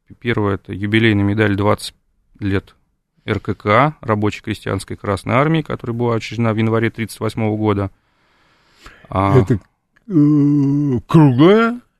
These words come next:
Speaker 2: и звезда в центре.
Speaker 1: В центре эмалевая звезда
Speaker 2: Эмалевая
Speaker 1: красная.
Speaker 2: звезда,
Speaker 1: Да,
Speaker 2: которая
Speaker 1: значит
Speaker 2: практически сейчас в любом фильме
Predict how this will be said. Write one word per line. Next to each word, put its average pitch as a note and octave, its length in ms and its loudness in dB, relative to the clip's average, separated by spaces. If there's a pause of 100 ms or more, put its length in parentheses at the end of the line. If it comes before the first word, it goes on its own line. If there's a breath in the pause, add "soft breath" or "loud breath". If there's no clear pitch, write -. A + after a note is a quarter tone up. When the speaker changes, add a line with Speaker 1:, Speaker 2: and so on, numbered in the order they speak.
(300)
Speaker 2:
и F#3+ 120 4
звезда A#2+ 400 2
в D2 60 -8
центре. D#2 420 -12 (200)
Speaker 1:
В - 40 -20
центре G#2 380 0
эмалевая G2+ 460 2
звезда G2+ 320 0
Speaker 2:
Эмалевая E3+ 320 6
Speaker 1:
красная. C#3+ 460 6
Speaker 2:
звезда, B2+ 380 2
Speaker 1:
Да, A2 200 6
Speaker 2:
которая E3+ 260 4
Speaker 1:
значит D#3 140 2
Speaker 2:
практически E3 640 2
сейчас D#3 840 2
в D3+ 80 0
любом D3+ 400 4
фильме A#2+ 600 4